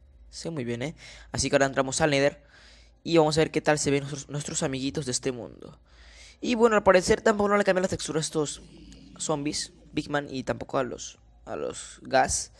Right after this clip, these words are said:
Así que ahora nos regresamos al mundo normal.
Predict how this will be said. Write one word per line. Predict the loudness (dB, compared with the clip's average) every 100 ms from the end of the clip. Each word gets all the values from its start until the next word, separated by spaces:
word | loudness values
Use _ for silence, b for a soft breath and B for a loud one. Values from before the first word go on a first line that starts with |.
| B B B B B
Así | 2 2 2
que | 2
ahora | 2
nos | 0 -6
regresamos | -4 -2 -2 -4 -6
al | -6 -6
mundo | -4
normal. | -2 0 0 -2